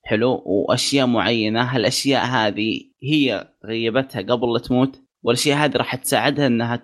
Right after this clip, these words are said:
تحل قضية ال-، القضية حقتها وتكشف من هو المجرم اللي هو قتلها.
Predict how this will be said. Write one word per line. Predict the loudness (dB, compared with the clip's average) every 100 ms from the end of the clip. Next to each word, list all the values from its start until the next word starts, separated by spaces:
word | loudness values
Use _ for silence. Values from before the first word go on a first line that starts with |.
| _
تحل | -14 -2 0 0 -2
قضية | -2 0 2 2 -2 -4
ال-، | -2
القضية | -4 -4 0 2 2
حقتها | 0 -4 -2 0
وتكشف | -2 -2 -2 2
من | 2
هو | 4
المجرم | 2 2 2 0 0 _ _ -4
اللي | 0
هو | 2 2
قتلها. | 0 -4 -4 -8